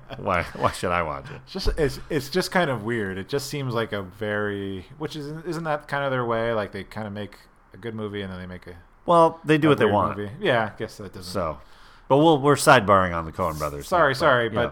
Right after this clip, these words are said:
Speaker 2: but, uh, love, love Frances McDormand.
Speaker 1: She's, I mean, she's great in so many things. Almost Famous,
Speaker 2: Mm-hmm.
Speaker 1: amazing as the mom.
Speaker 2: Yeah.
Speaker 1: Uh, three, uh, Three Billboards.
Speaker 2: Mm-hmm. She's very good in that.
Speaker 1: Yeah.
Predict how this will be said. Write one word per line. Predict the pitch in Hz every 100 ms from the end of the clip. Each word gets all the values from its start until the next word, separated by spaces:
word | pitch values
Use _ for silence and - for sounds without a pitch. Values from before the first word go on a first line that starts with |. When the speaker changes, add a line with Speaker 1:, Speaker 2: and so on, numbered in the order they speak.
| -
Speaker 2:
but, | 151
uh, | 123 120
love, | 123 135 123 123 135
love | 127 127
Frances | 117 -
McDormand. | 110 101 101 98 92 98
Speaker 1:
She's, | - 151
I | 147
mean, | 120
she's | 117 143 113
great | 131
in | 117
so | 120 123
many | 113
things. | 73 73 73
Almost | 101 95 92
Famous, | - 92 98 120 - - -
Speaker 2:
Mm-hmm. | 135 175 214 -
Speaker 1:
amazing | 110 120 135 113 104 90
as | 85
the | 80
mom. | 85 80 73 71 - -
Speaker 2:
Yeah. | 113 85 - - -
Speaker 1:
Uh, | 92 85 85 82 87 - -
three, | - 107 113 110 107
uh, | 98 92 92 92
Three | 92 110
Billboards. | 101 110 113 127 135 147 139 - - - -
Speaker 2:
Mm-hmm. | 107 165 254
She's | - 127
very | 127 139
good | 147
in | 101
that. | 92 85
Speaker 1:
Yeah. | 117 90